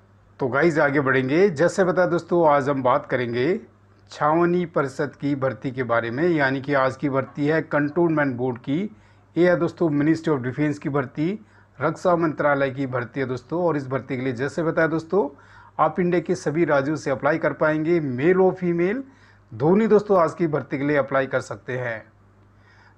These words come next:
दोस्तों, आज की इस भर्ती के लिए आयु सीमा की बात करें, एज लिमिट की बात करें, तो दोस्तों यदि आपकी एज तीस साल तक है या तीस साल से कम है तो आज की भर्ती के लिए आप अप्लाई कर पाएंगे। और इसके लिए क्रूशल डेट है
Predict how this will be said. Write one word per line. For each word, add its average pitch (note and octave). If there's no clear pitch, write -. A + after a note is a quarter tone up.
दोस्तों, F#3
आज G3+
की A3
इस F#3
भर्ती E3
के E3+
लिए F3+
आयु E3
सीमा E3
की E3
बात C#3+
करें, D#3
एज E3
लिमिट D#3+
की D#3
बात C#3
करें, D#3
तो D#3+
दोस्तों D3
यदि D3
आपकी D3
एज -
तीस D#3+
साल C#3+
तक C#3+
है B2+
या D3
तीस E3
साल E3
से E3
कम D#3
है D#3
तो D#3
आज C#3
की D#3
भर्ती C3+
के C3
लिए D3+
आप C3+
अप्लाई C#3+
कर D3
पाएंगे। D#3
और F3+
इसके D3
लिए D3
क्रूशल F3
डेट C3+
है D#3